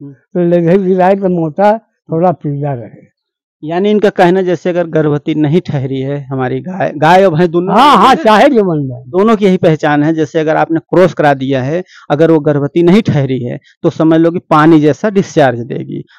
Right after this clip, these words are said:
Speaker 1: अगर गर्भवती ठहर गई है तो दस दिन, पन्द्रह दिन पे
Speaker 2: हम्म।
Speaker 1: मोटा डिस्चार्ज, हल्का पीला रहेगा।
Speaker 2: हाँ, पीला रहे।
Speaker 1: हल्का पीला रहेगा, तो ऐसे में समझ लो कि गाभिन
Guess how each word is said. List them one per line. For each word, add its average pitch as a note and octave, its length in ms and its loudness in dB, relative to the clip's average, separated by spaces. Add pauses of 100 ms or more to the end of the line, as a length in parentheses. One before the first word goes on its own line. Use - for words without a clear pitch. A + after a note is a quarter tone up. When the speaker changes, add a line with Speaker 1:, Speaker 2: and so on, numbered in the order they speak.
Speaker 1:
अगर D#3+ 200 2
गर्भवती D#3 440 2
ठहर E3 360 0
गई F#3+ 220 2
है A#3+ 240 -4 (260)
तो C#3+ 80 -2
दस D3 200 2
दिन, D3 240 -2
पन्द्रह D3 340 2
दिन C#3+ 160 0
पे E3 120 -2
Speaker 2:
हम्म। F#3 480 0
Speaker 1:
मोटा D3 280 0
डिस्चार्ज, D3+ 600 -4 (120)
हल्का G3 360 0 (140)
पीला E3+ 220 4
रहेगा। D3+ 360 -6 (140)
Speaker 2:
हाँ, F#3 180 0
पीला E3+ 360 -2
रहे। - 280 -12 (200)
Speaker 1:
हल्का E3+ 240 0
पीला G3+ 340 2
रहेगा, E3 320 2
तो F#3+ 120 -4
ऐसे E3+ 200 -2
में F#3 40 0
समझ D#3+ 320 -2
लो F#3+ 120 -2
कि D4+ 320 -6
गाभिन D3+ 480 2